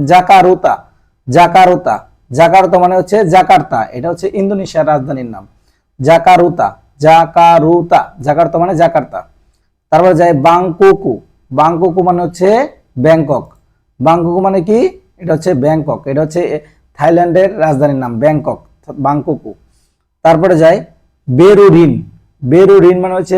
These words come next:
বার্লিন, এটা হচ্ছে জার্মানির রাজধানীর নাম। বেরুরিন মানে হচ্ছে বার্লিন। তারপরটা যা দেখেন, শিন ওসাকা,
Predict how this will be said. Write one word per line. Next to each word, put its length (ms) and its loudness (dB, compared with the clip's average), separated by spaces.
বার্লিন, 360 2
এটা 160 -6
হচ্ছে 180 -6
জার্মানির 440 -4
রাজধানীর 420 -6
নাম। 100 -18
বেরুরিন 440 0
মানে 160 -4
হচ্ছে 200 -2
বার্লিন। 440 2
তারপরটা 500 2
যা 80 0
দেখেন, 300 -4
শিন 340 0
ওসাকা, 680 2